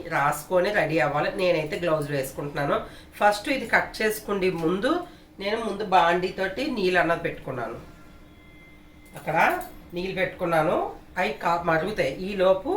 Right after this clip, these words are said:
పీసెస్ కటింగ్ అన్నది నేను మీకు ఎలాగైనా చూపిస్తాను. ఎవరికైనా కొంచెం తెలియకపోవచ్చు కదా, వాళ్ళ గురించి నేను కటింగ్ అన్నది చూపిస్తాను.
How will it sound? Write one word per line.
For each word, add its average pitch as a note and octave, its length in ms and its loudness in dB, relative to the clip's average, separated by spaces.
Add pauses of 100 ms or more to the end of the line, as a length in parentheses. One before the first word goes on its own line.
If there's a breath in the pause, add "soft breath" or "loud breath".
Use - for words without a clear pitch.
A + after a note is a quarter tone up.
(420)
పీసెస్ G#3 340 -8
కటింగ్ F3+ 320 0
అన్నది G3+ 220 2
నేను G3 160 -2
మీకు F#3 180 0
ఎలాగైనా D#3+ 460 2
చూపిస్తాను. D3+ 460 -4 (400 loud breath)
ఎవరికైనా G3+ 400 4
కొంచెం F#3+ 260 -4
తెలియకపోవచ్చు E3+ 580 2
కదా, F3+ 240 2
వాళ్ళ E3 240 4
గురించి D3+ 360 -4
నేను D#3+ 160 0 (400 loud breath)
కటింగ్ G3+ 360 2
అన్నది F3 260 2
చూపిస్తాను. - 500 -6